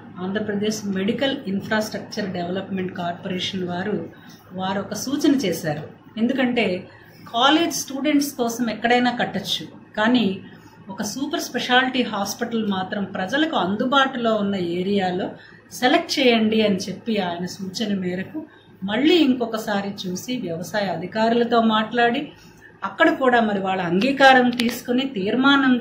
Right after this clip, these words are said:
చేసి మరి ఈ యాభై ఎకరాలు కూడా, ఎందుకంటే ప్రతి డిపార్ట్‌మెంట్‌కి కూడా ఒక ఎస్ఓ గారు కూడా మరి వాళ్ళకి ఆల్టర్నేట్ ల్యాండ్ కూడా ఇప్పటికే చూపించారు, ఐడెంటిఫై చేశారు, వాళ్ళు కూడా దాన్ని పరిశీలిస్తున్నారు. ఈ ప్రాసెస్ అయితే ఒకవైపు అవుతూ ఉంది.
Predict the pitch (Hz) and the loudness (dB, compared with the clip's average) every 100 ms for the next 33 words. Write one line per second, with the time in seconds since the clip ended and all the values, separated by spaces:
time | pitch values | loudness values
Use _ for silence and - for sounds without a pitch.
0 | 240 226 226 302 - - _ - - 220 | 2 -2 -2 -6 -8 -16 _ -20 -2 2
1 | 254 220 208 - - - 226 240 220 262 | 4 2 -2 -8 -18 -6 0 4 6 8
2 | 320 349 330 277 269 254 247 233 233 202 | 6 6 4 4 4 4 2 2 2 2
3 | - 226 226 247 226 220 277 220 214 220 | -2 -2 -2 -2 -2 -2 -2 -2 2 2
4 | 233 247 233 226 233 220 202 214 202 226 | 2 0 -2 -2 -6 -4 0 0 2 2
5 | 247 277 330 269 240 202 208 214 196 185 | 2 0 -2 2 2 2 0 2 2 0
6 | 180 175 185 202 214 170 170 - - 175 | -2 0 -2 -2 -2 -4 -4 -10 -10 -6
7 | 196 233 262 262 247 175 170 196 294 320 | -4 -2 0 0 0 -2 0 4 6 4
8 | 294 254 233 196 196 - 247 294 - 240 | 4 4 4 4 -2 -2 0 0 -2 -4
9 | 277 311 302 254 214 214 185 226 269 254 | 4 8 8 6 2 2 2 2 2 2
10 | 247 220 202 175 214 214 359 - - - | 0 0 -2 -2 -2 -2 -2 -6 -12 -12
11 | - 233 269 311 339 285 277 247 233 220 | -6 2 6 8 6 4 0 2 4 2
12 | - 185 247 359 339 311 - 226 208 208 | 0 -2 4 8 8 6 4 0 2 2
13 | 269 247 226 254 320 339 302 330 262 214 | 2 4 2 2 0 2 2 4 2 2
14 | 214 240 262 240 320 339 214 156 147 | 0 2 4 6 8 8 8 6 4